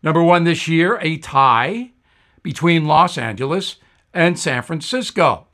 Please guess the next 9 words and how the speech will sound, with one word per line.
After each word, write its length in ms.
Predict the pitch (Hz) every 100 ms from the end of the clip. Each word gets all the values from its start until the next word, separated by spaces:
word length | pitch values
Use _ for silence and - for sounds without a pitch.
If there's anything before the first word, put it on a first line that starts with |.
| _ _ _ _ _ _ -
Ironically, 580 | 131 131 147 170 202 185
the 140 | 165
two 160 | 165 165
places 520 | 123 143 131 165 156
with 120 | 170
the 80 | 175
highest 380 | 135 131 151 -
gas 260 | 254 247
prices. 560 | - 104 82 - -